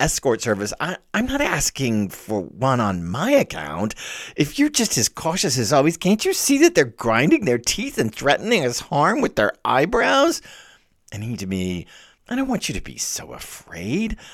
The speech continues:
Let them grind away as much as they want. They're doing that for the stewed sorrowers." They then turned onto the left embankment, but first, each of them stuck his tongue through his teeth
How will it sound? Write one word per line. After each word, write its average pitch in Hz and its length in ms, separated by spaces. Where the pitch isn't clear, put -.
Let 381 80
them 370 140
grind 185 300
away 175 120
as 165 100
much 170 140
as 180 80
they 196 120
want. 185 240
They're 156 100
doing 180 280
that 131 180
for 147 80
the 139 100
stewed 143 580
sorrowers." 82 880
They 123 80
then 131 240
turned 101 640
onto 104 220
the 92 160
left 98 380
embankment, 95 640
but - 240
first, 135 680
each 165 180
of 135 100
them 95 180
stuck - 580
his 113 120
tongue 113 400
through 98 200
his 90 100
teeth 123 400